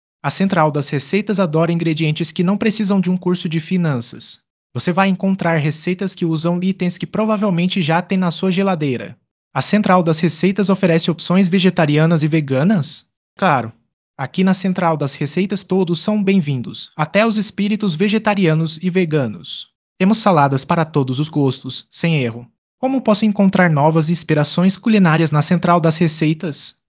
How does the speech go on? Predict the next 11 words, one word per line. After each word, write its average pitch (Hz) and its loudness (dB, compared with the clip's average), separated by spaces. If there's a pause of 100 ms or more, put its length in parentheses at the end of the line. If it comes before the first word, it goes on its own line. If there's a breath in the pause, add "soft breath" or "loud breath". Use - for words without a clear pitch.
(180)
É 190 -2
fácil. 151 -2 (380)
Dê 151 2
uma 196 4
olhada 156 4
no 170 2
site 151 0
da 151 2
Central 151 2
das 151 0
Receitas. - -4